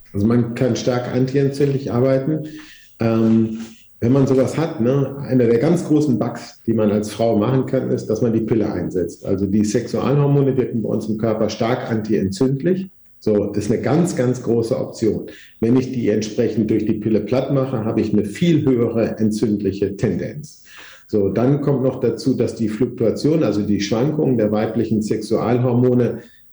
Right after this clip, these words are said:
äh, im M C H entsprechende Präsentationsphänomene machen. Also der Zyklus der Frau wird ja quasi entzündlich ausgelöst.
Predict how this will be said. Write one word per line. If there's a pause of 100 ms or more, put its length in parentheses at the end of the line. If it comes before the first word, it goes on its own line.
(100)
äh, (260)
im (240)
M
C
H (120)
entsprechende
Präsentationsphänomene
machen.
Also
der (300)
Zyklus
der
Frau
wird
ja
quasi
entzündlich
ausgelöst.